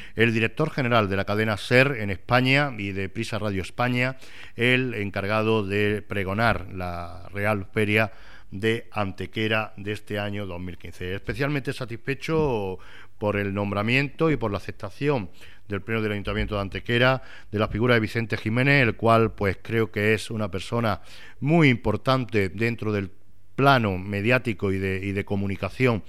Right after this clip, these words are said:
de, de todos los medios nacionales en España, que es un hombre que nació en Barcelona en el año mil novecientos sesenta y dos,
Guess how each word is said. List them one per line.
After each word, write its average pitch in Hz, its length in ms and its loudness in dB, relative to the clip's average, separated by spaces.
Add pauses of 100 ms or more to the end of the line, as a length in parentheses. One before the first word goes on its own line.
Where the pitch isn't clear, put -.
(360)
de, 101 420 2
de 101 160 -2
todos 131 300 2
los 117 100 2
medios 110 200 2
nacionales 101 460 0
en 95 80 0
España, 127 540 2 (580)
que 117 280 8
es 147 80 6
un 165 100 2
hombre 160 240 4
que 127 80 0
nació 131 400 0
en 107 160 -4
Barcelona 135 720 2
en 101 140 -6
el 104 40 -4
año 113 160 0
mil 113 120 -2
novecientos 107 380 -6
sesenta 98 340 -4
y 98 40 0
dos, 123 300 0